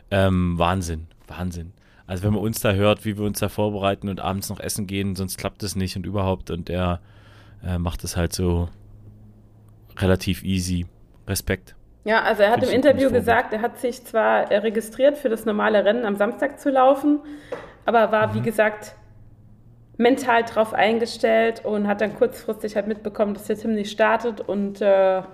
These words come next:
Speaker 2: ja, ist dann direkt nachgerückt, ne? Also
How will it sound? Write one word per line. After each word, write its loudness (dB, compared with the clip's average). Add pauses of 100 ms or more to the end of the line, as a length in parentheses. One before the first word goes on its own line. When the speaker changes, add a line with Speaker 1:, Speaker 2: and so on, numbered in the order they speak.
(120)
Speaker 2:
ja, -2
ist -8
dann -2 (1900)
direkt 0
nachgerückt, -2
ne? -4 (640)
Also 0